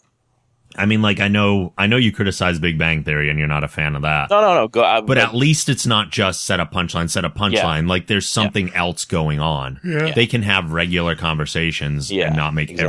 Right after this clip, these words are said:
Speaker 2: exactly.
Speaker 1: other
Speaker 2: Yeah.
Speaker 1: line. So, yeah, but the laugh track thing does kill me.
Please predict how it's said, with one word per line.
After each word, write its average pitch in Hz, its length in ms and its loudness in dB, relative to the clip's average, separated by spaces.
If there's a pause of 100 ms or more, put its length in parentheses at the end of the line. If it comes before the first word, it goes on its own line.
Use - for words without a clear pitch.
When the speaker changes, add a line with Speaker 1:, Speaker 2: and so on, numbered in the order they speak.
(120)
Speaker 2:
exactly. 80 40 0
Speaker 1:
other 78 160 -2
Speaker 2:
Yeah. 82 80 0
Speaker 1:
line. 69 480 -4 (680)
So, 73 640 -2
yeah, 90 200 -4
but 101 200 -2
the 104 80 -2
laugh 95 280 2
track - 260 -6
thing 76 180 -6
does 71 200 -6
kill 69 220 -6
me. 67 220 -6